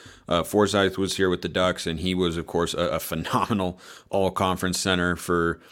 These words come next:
for the last couple of years. So I, I like the, the J P J call there. And, you know, as for the guard slots, I mean, <sighs> I, I, Jones was a starter last year, but then when he was out, Marcus Harper was in, and he did more than an admirable job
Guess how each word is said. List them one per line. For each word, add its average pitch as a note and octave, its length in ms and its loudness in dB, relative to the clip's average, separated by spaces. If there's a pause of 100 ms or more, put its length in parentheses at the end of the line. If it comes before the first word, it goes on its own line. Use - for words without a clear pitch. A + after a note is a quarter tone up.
(220)
for G#2+ 120 0
the G2 120 6
last F#2 220 4
couple F#2 220 0
of F#2 80 2
years. F2 360 0
So F2 220 0
I, F2+ 280 0
I - 40 6
like G2+ 360 2 (360)
the, G#2 240 6
the G2+ 120 0
J F#2+ 240 2
P G2 180 -2
J F2+ 260 2
call F2+ 300 2
there. F2 320 0
And, E2 200 -2 (400)
you A2 120 2
know, G#2+ 60 6
as A2 180 2
for - 80 -4
the A#2 80 2
guard G#2 340 4
slots, F#2 460 0
I - 80 -2
mean, F#2+ 420 0
<sighs> - 40 -20 (1200)
I, G2+ 240 0
I, - 80 0
Jones A2+ 480 4
was A#2 140 4
a G#2+ 60 0
starter A#2+ 460 6
last F#2+ 320 2
year, F#2 100 4
but F2 160 -2
then G2 140 2
when G#2+ 100 4
he G#2+ 120 2
was A2+ 160 4
out, A#2 200 6
Marcus A2 340 0
Harper B2 340 4
was F#2 180 4
in, E2+ 160 -2
and D#2+ 160 -4
he G2 100 -4
did A2 220 2
more A2+ 240 6
than G#2+ 120 6
an F2 120 2
admirable G2 500 2
job G2 480 2